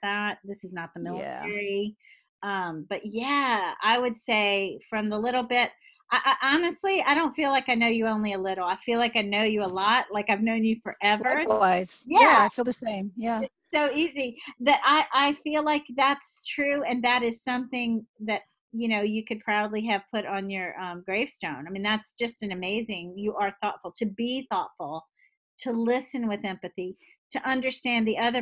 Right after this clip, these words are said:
Speaker 1: person may speak a different language than you. Let's adjust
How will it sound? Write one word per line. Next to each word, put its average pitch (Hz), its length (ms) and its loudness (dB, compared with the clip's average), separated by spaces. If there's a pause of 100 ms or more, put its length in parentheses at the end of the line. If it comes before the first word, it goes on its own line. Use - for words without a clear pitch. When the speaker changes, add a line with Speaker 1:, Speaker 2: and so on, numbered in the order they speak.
Speaker 1:
person 233 400 -4
may 214 140 0
speak 220 300 -8
a 208 60 -4
different 214 420 -6
language 196 480 -6 (100)
than 190 180 -6
you. 175 480 -2 (140)
Let's 196 400 -4
adjust 185 720 -6